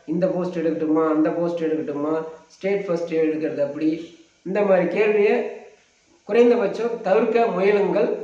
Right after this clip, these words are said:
ஏன்னா நம்ம எய்ம் வந்து படிக்கணும், பாஸ் ஆகணும். அதுக்கப்புறம் நம்ம வேலையை செலக்ட் பண்ணலாம். இந்த மாதிரி கேள்வியெல்லாம் கேட்டு குழப்பிக்கிட்டு கடைசியில ரிசல்ட்டே வராம நிறைய பேர் இருக்காங்க.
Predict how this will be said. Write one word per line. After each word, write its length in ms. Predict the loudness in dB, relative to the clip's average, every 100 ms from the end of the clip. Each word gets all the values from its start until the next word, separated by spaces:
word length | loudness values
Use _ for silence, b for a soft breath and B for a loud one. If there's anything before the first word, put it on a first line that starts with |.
| B B B
ஏன்னா 260 | 0 4 4
நம்ம 240 | 2 2
எய்ம் 480 | 4 4 4 2 0
வந்து 80 | 0
படிக்கணும், 540 | 0 0 2 2 2
பாஸ் 300 | 4 4 4
ஆகணும். 400 | 0 0 -4 -8 -14 B B
அதுக்கப்புறம் 1040 | -2 2 2 2 2 2 2 2 0 -4 -2
நம்ம 300 | 2 4 4
வேலையை 440 | 4 4 2 0
செலக்ட் 260 | -2 -2 -4
பண்ணலாம். 440 | -4 -4 -6 -10 -18 b b -10
இந்த 220 | -2 0
மாதிரி 220 | 2 0 2
கேள்வியெல்லாம் 600 | 4 4 2 2 0 0
கேட்டு 420 | 0 0 0 0 0
குழப்பிக்கிட்டு 600 | 0 0 -2 0 0 0
கடைசியில 360 | 0 0 0 0
ரிசல்ட்டே 500 | -2 -2 -2 0 2
வராம 360 | 4 4 2
நிறைய 300 | 0 2 2
பேர் 160 | 2 0
இருக்காங்க. 580 | -2 -2 0 0 -2